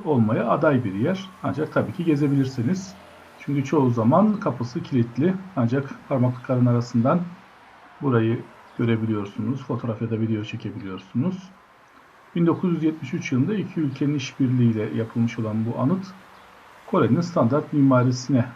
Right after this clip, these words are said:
uygun yapılmış ve altında mezar şeklinde yapılmış Kore'den getirilen toprağın olduğu bir bölüm var. Bu bölümün sağında ve solunda da Türkçe ve Korece çeşitli yazılar ve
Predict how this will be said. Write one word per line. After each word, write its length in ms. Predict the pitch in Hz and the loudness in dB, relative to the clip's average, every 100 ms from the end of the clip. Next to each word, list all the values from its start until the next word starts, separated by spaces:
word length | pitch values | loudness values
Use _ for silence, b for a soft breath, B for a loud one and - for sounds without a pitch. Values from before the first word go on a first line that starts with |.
| - | -6
uygun 320 | 127 107 104 107 | -4 -2 -2 -4
yapılmış 640 | 95 110 113 180 - - - - - - - - | -4 -2 2 2 -2 -10 -18 -20 -20 -20 -12 -4
ve 80 | 147 | 2
altında 760 | 160 135 - 117 107 151 196 - B B B - 156 | 4 4 2 2 2 2 2 -2 B B B -10 -2
mezar 260 | 143 139 | 2 2
şeklinde 440 | 127 127 - 110 113 | 2 -2 -2 -2 0
yapılmış 460 | 131 120 151 180 | 0 0 0 0
Kore'den 360 | - 127 123 131 | 0 2 4 2
getirilen 500 | 131 120 117 170 190 | 0 -2 0 0 0
toprağın 460 | 147 123 139 117 | -4 -2 2 2
olduğu 340 | 104 95 139 170 | 2 0 -2 0
bir 180 | 156 127 | 0 2
bölüm 320 | 117 104 95 | 2 2 0
var. 320 | 165 208 - - b b b b _ | -2 -4 -10 -20 b b b b _
Bu 120 | 175 | 0
bölümün 260 | 143 127 143 | 2 4 4
sağında 480 | 131 147 135 123 117 | 2 2 4 4 4
ve 80 | 120 | 0
solunda 520 | - 120 110 98 98 | 0 0 0 -2 0
da 280 | 139 220 - - - - - - | 2 2 0 -12 -20 -20 -20 -8
Türkçe 500 | - 131 - 156 202 | -4 -4 -4 -2 0
ve 120 | 165 | -2
Korece 340 | 123 143 123 120 | 0 2 2 2
çeşitli 580 | 131 123 123 - 113 117 - - | 0 -4 -6 -2 -2 -4 -8 0
yazılar 580 | 120 123 139 180 196 - - - - - | 2 4 4 2 0 -8 -18 -20 -20 -2
ve 180 | 123 | 0